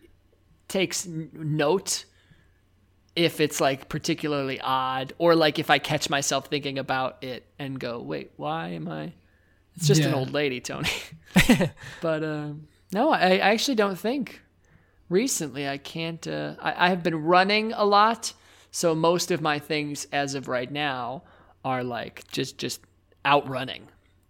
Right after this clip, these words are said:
Speaker 1: because
Speaker 2: Oh, really?
Speaker 1: it's gonna take more of my physical energy to reverse my momentum and start, you know, punching this guy to death.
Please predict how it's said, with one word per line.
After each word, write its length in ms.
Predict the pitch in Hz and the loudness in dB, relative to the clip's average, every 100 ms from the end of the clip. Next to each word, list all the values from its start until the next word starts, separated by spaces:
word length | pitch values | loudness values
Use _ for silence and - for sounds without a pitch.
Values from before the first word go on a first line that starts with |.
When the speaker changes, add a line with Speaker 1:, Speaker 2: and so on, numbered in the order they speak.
| _ | _
Speaker 1:
because 460 | 156 156 147 139 151 | 0 4 2 2 0
Speaker 2:
Oh, 20 | |
really? 100 | 135 | 0
Speaker 1:
it's 100 | 160 | 0
gonna 200 | - 165 | 2 0
take 360 | - 170 156 151 | 2 2 2 -2
more 460 | 175 190 208 214 | 0 4 6 8
of 120 | 202 | 6
my 160 | 175 165 | 4 0
physical 460 | - 190 170 170 156 | 2 2 2 0 0
energy 400 | 160 151 147 131 | 0 -2 -4 -4
to 320 | - 143 143 - - - _ - | -2 -4 -4 -16 -20 -20 _ 0
reverse 500 | 175 151 190 190 180 | 0 4 6 6 6
my 100 | 165 | 4
momentum 400 | 160 160 151 143 | 6 2 2 -2
and 100 | 135 | -4
start, 420 | - 147 139 - | 0 0 0 -4
you 100 | - | -8
know, 140 | 143 117 | -6 -6
punching 400 | - 147 - 135 | -4 -4 -2 -4
this 160 | 127 | -6
guy 260 | - 135 131 | -2 0 -2
to 120 | 127 | -4
death. 440 | 117 135 117 120 | -2 0 0 -2